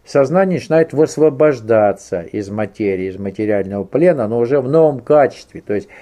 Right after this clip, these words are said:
в наше сознание, это сознание уже не инфантильное сознание, сознание, имеющее опыт погружения в материальность, выхода из материальности. То есть уже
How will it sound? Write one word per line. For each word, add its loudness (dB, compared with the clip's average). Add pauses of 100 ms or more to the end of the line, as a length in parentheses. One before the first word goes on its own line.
(120)
в -10
наше 0
сознание, 0
это -4
сознание -2
уже 0
не -4
инфантильное 0
сознание, -6
сознание, -4
имеющее -4
опыт 2
погружения -4
в -8
материальность, -2
выхода -2
из -8
материальности. -14
То -16
есть -18
уже -10